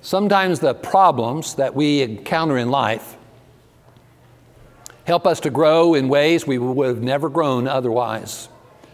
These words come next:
and better equipped us to glorify God by serving others because of the painful,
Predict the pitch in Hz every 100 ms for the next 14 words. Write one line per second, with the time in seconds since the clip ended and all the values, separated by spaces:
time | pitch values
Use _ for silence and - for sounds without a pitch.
0 | - - - _ 139 139 143 160 139 -
1 | - 247 - 127 123 143 - - - -
2 | _ _ _ _ _ _ 135 156 180 175
3 | 160 147 156 160 165 143 131 196 185 185
4 | 175 175 120 139 135 - - - - _
5 | _ - 139 - 165 170 180 156 131 113
6 | - - 165 190 190 - 190